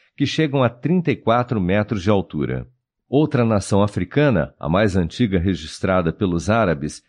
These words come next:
foi o Império de Gana, na África Ocidental, que surgiu no século oito, sem qualquer relação com a moderna Gana e situado em uma área hoje ocupada em parte pelo Mali e pelo sudeste da Mauritânia.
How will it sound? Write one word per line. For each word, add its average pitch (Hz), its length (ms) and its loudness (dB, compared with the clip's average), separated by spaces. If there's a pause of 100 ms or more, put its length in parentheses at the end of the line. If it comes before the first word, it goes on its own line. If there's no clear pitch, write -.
(160)
foi 120 220 2
o 113 80 4
Império 101 420 2
de 117 160 0
Gana, 147 380 0
na 90 240 2
África 90 340 -6
Ocidental, 110 920 -2
que 147 120 -2
surgiu 117 460 -2
no 123 100 -2
século 120 480 -2
oito, 90 420 0 (340)
sem 170 240 -2
qualquer 165 400 2
relação 143 540 0
com 135 100 -2
a 123 40 2
moderna 117 500 0
Gana 92 480 2 (240)
e 117 80 0
situado 110 640 0
em 104 100 2
uma 110 180 2
área 110 300 2
hoje 98 320 2
ocupada 101 520 0
em 95 80 0
parte 90 440 -4
pelo 101 260 -2
Mali 92 580 0
e 76 100 -8
pelo 98 240 -2
sudeste 92 540 -2
da 78 120 -2
Mauritânia. 95 800 0